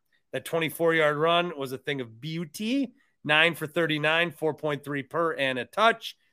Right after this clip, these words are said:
A J Dillon, eleven for thirty-three. Nixon got involved. That was a nice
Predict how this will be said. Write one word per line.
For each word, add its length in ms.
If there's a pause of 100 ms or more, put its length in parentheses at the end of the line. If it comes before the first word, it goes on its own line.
(120)
A 140
J 200
Dillon, 420
eleven 460
for 140
thirty-three. 960 (420)
Nixon 420
got 220
involved. 440
That 120
was 160
a 80
nice 380